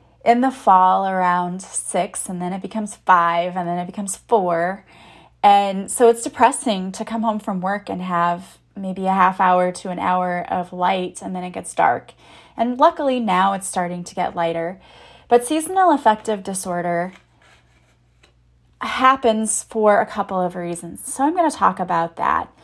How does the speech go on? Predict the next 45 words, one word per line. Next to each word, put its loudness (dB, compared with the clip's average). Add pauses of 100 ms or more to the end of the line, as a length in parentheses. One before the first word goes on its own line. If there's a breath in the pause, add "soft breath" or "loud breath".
(200 soft breath)
And 6
it's 0
important 0
that 4
you 0
really 6
listen -4
because -6 (300 soft breath)
you -2
might 4
be -2
suffering 0
from -2
this, -2
or 4
you 0
might -2
be -6
suffering -4
just -10
from -4
actual -6
depression. -10
So -16
how 2
do -4
you -4
know -2
this? -8 (460 loud breath)
We're -2
gonna -2
talk 2
about 0
that 2
now. -2 (380 loud breath)
So 4
most 0
of -2
the 2
time, 0
again, -2
the -6
seasonal -4
affective -2
disorder -4